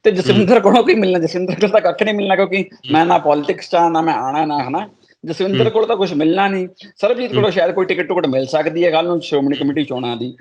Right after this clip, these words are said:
Speaker 1: ਤੇ
Speaker 2: ਹੂੰ।
Speaker 1: ਦੂਸਰੀ ਗੱਲ, ਮੈਂ ਇਹੀ ਗੱਲ ਕਰਨਾ ਚਾਹੁੰਦਾ, ਸਾਡੇ ਜਦ ਮਾਤਾ ਜੀ ਨੇ ਪਾਰਲੀਮੈਂਟ ਵਿੱਚ ਖੜ ਕੇ ਕਿਹਾ ਸੀ, ਇਹ ਚਾਰ ਪਾਰਟੀਆਂ ਦਾ ਨਾਂ ਲੈ ਕੇ, ਸੀ-, ਕਾਂਗਰਸ, ਬੀਜੇਪੀ, ਸੀ ਪੀ ਆਈ, ਸੀ ਪੀ ਐਮ, ਇਹ ਚਾਰ ਪਾਰਟੀਆਂ ਨੇ ਜਿਹੜੀ ਕਦੀ ਵੀ ਪੰਜਾਬ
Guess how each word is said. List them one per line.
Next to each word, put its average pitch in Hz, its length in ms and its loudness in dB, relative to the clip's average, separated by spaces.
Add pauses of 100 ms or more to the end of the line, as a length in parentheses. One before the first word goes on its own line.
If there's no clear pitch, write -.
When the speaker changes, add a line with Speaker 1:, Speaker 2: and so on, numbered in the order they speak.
(240)
Speaker 1:
ਤੇ 208 100 2
Speaker 2:
ਹੂੰ। 170 80 -2
Speaker 1:
ਦੂਸਰੀ 196 340 2
ਗੱਲ, 208 180 2
ਮੈਂ 208 120 0
ਇਹੀ 185 240 2
ਗੱਲ 190 220 0
ਕਰਨਾ 175 300 -2
ਚਾਹੁੰਦਾ, 175 440 -2 (340)
ਸਾਡੇ 180 260 0
ਜਦ 196 120 0
ਮਾਤਾ 175 440 2
ਜੀ 156 140 -2
ਨੇ 180 120 0
ਪਾਰਲੀਮੈਂਟ 160 800 0
ਵਿੱਚ 165 220 -8
ਖੜ 147 140 -2
ਕੇ 165 140 -6
ਕਿਹਾ 151 240 2
ਸੀ, 196 140 -4 (500)
ਇਹ 165 60 2
ਚਾਰ 147 360 2
ਪਾਰਟੀਆਂ 147 460 0
ਦਾ 143 80 4
ਨਾਂ 123 240 2
ਲੈ 113 140 -2
ਕੇ, 123 160 -6
ਸੀ-, - 420 -8
ਕਾਂਗਰਸ, 139 440 4 (360)
ਬੀਜੇਪੀ, 143 600 2
ਸੀ 151 240 2
ਪੀ 165 240 0
ਆਈ, 180 200 4
ਸੀ 147 280 0
ਪੀ 160 140 2
ਐਮ, 185 100 2 (160)
ਇਹ 196 120 2 (180)
ਚਾਰ 156 260 2
ਪਾਰਟੀਆਂ 156 540 -4
ਨੇ 185 300 -6 (340)
ਜਿਹੜੀ 175 240 0
ਕਦੀ 196 340 -4
ਵੀ 208 120 -8
ਪੰਜਾਬ 156 520 -2